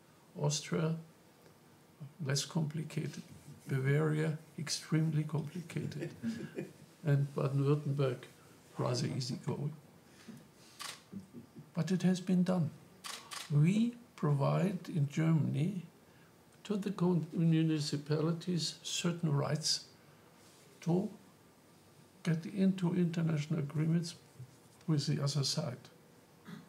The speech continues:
This was easy. They all speak German, uh, even the Swiss, uh, and it would be much more complicated if the other side is France, not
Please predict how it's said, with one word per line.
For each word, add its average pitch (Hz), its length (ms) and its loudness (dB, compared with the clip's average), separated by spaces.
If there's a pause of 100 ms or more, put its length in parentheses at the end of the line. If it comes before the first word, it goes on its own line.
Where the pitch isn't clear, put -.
(560)
This 170 420 0
was 165 160 0 (280)
easy. 175 440 4 (440)
They 143 80 4
all 147 200 4
speak - 400 0
German, 180 500 2 (840)
uh, 175 40 -8 (240)
even 139 200 2
the 139 160 0
Swiss, - 500 0 (180)
uh, - 60 -8 (800)
and 139 320 -4 (640)
it 139 140 0
would 160 200 2
be 156 120 0
much 165 380 2
more 156 120 0
complicated 156 800 -2
if 139 200 -2
the - 120 -4
other 143 240 -2
side 147 320 -2
is 147 120 -4
France, - 480 -4
not 165 180 0